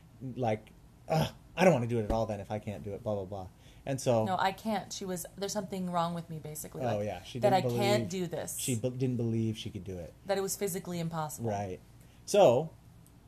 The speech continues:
Speaker 1: what does resourceful dad do?
Speaker 2: Oh, Dad. Oh, Dad.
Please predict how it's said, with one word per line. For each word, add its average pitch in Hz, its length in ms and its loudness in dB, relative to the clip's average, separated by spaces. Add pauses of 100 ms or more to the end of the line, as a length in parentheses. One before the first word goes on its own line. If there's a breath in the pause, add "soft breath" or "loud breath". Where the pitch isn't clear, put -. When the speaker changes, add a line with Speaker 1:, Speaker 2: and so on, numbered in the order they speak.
(160)
Speaker 1:
what 127 160 2
does 127 280 2 (260)
resourceful 131 680 0
dad 135 360 4
do? 180 340 0 (500 loud breath)
Speaker 2:
Oh, 208 360 2
Dad. 165 500 -2 (480 loud breath)
Oh, 247 320 0
Dad. 64 380 -2